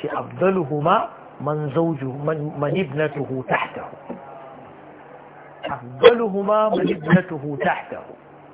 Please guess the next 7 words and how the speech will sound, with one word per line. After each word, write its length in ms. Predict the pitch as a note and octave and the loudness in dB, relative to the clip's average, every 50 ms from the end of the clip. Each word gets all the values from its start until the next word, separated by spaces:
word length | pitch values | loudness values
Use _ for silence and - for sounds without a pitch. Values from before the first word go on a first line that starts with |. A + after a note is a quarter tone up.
| - - - - - - - - - - - - - - - - - - | -20 -20 -20 -20 -20 -20 -20 -20 -18 -18 -20 -20 -20 -20 -20 -20 -12 -8
Ya 100 | - D3+ D3 - | -8 -8 -4 -2
ce 80 | F#3+ | -2
wanda 280 | E3+ E3 F#3 G#3 G#3+ G#3 - E3+ | 2 4 4 4 6 6 6 6
ya 120 | F3 E3+ | 4 4
fi 80 | - G3+ | 2 2
a 140 | - D#3+ | 2 2
cikinsu 380 | D3 - - - F3 E3+ D#3 D3 | 0 -2 -6 -6 -4 -4 -4 -6